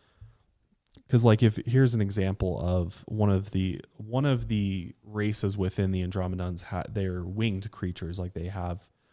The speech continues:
wings and can, you know, take more of a form of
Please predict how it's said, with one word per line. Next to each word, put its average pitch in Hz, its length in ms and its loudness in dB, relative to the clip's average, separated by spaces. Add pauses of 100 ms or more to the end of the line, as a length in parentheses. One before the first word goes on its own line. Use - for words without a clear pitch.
(160)
wings 90 400 -2
and 90 200 -4
can, 90 480 -2 (540)
you 98 140 -4
know, 82 80 -2
take 92 220 -4 (160)
more 95 320 -2
of 92 80 -2
a 90 80 -4
form 92 400 -2
of 87 400 -8